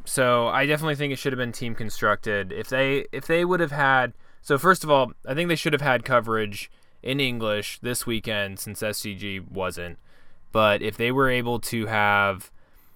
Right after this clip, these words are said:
foreseen this, 'cause I know they make these schedules pretty far in advance, and they make the formats pretty far in advance, and they're trying to sell all this product.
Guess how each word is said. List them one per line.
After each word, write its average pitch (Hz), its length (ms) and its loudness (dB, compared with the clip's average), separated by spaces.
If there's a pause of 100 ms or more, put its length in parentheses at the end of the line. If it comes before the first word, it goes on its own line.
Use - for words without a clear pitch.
(300)
foreseen 139 640 2
this, 156 160 0
'cause 139 120 -4
I 127 60 0
know 156 120 0
they 170 100 2
make 139 180 -2
these 113 160 -4
schedules 110 480 -4 (180)
pretty 151 160 0
far 131 220 4
in 120 60 6
advance, 104 480 2
and 110 100 -6
they 107 40 -6
make 110 120 -6
the 117 60 -8
formats 107 520 -2
pretty 104 160 -8
far 101 320 -2
in 95 60 -8
advance, 92 500 -6 (640)
and 107 300 0
they're 107 80 -4
trying 143 180 2
to 127 40 0
sell 123 220 4
all 113 100 4
this 107 140 -4
product. 98 600 0